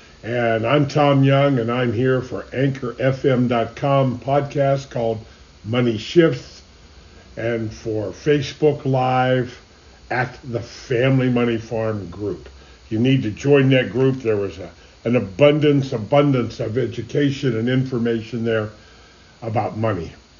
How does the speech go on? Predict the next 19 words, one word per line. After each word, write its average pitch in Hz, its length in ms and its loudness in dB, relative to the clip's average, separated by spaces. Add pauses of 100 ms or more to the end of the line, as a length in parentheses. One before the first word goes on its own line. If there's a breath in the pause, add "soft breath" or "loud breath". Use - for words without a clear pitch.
(160)
about 113 220 0
how 117 140 2
to 98 100 -4
save 139 420 2
money, 127 420 2 (480 soft breath)
how 180 180 4
to 196 160 8
avoid 147 760 4
falling 151 540 4
into 143 260 2
the 104 160 -4 (140)
trap 107 640 -4 (680 soft breath)
that 135 140 -2
the 151 80 -2
government 123 540 0
is 90 180 -6
setting - 400 -8
for - 220 -12
us. - 360 -18